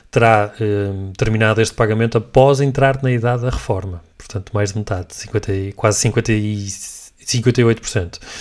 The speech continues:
No intervalo entre os setenta e um e oitenta anos, contrastando com, com quase dezoito por cento que acabará de pagar o crédito da casa antes da reforma. Eu quero, por favor, pagar <laughs> antes da reforma. Tenho que fazer esse esforço.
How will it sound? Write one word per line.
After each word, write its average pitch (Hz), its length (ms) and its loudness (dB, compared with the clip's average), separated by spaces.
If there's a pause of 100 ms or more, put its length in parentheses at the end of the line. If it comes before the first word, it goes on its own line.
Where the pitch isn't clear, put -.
(380)
No 139 80 6
intervalo 131 360 6
entre 120 160 2
os 104 80 0
setenta 127 260 0
e 120 100 4
um 135 160 2
e 131 60 2
oitenta 127 380 0
anos, 101 480 -6
contrastando 113 800 0
com, 101 340 -4 (140)
com 98 200 -4
quase 101 280 0
dezoito 104 260 -2
por - 80 -8
cento 113 480 -4
que 120 120 -8
acabará 110 360 2
de 110 160 0
pagar 101 720 0
o 101 100 -4
crédito 104 560 -6 (140)
da 110 100 0
casa 101 480 -6
antes 110 180 -4
da 107 120 -6
reforma. 90 440 -10
Eu - 120 -20
quero, - 220 -6 (840)
por - 80 -12
favor, 92 400 -4
pagar 104 380 0
<laughs> - 20 8
antes 127 240 4
da 120 80 2
reforma. - 480 -10 (340)
Tenho 117 140 -4
que - 60 -12
fazer 98 200 0
esse - 200 -2
esforço. - 360 -6